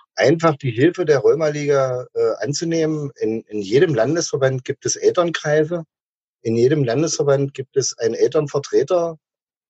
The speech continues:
der, äh, Ansprechpartner, äh, sein sollte oder so ist, der Ansprechpartner ist und einfach die Leute ansprechen. Und wir können nicht mehr machen, also als losfahren und den Eltern einfach, äh, persönliche Gespräche anzubieten.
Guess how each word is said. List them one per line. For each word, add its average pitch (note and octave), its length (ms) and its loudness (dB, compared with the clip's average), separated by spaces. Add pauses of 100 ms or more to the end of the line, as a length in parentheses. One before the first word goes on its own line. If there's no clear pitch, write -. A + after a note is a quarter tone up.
(140)
der, A#2 520 2
äh, G#2+ 520 0
Ansprechpartner, D#3+ 1080 -2
äh, D3 120 4
sein B2 380 0
sollte A#2 300 2
oder A2 120 2
so G#2+ 180 -4 (100)
ist, - 400 0 (240)
der A2 120 -4
Ansprechpartner A#2 760 -8
ist F3 360 -4 (880)
und A#2+ 220 2
einfach C#3 280 2
die D3 100 -2
Leute C3+ 300 2
ansprechen. D#3+ 800 -6 (540)
Und A#2+ 260 -2
wir C#3+ 140 4
können C#3+ 200 -2
nicht C#3+ 220 -4
mehr B2+ 180 0
machen, C#3 320 -4
also A2+ 400 -2 (260)
als A2+ 260 0
losfahren F3 680 0
und C3+ 360 -4 (240)
den A#2+ 160 2
Eltern C3+ 320 2
einfach, B2 440 -4 (120)
äh, G#2+ 240 4 (140)
persönliche C#3+ 440 0
Gespräche D#3 540 0
anzubieten. C#3+ 640 -6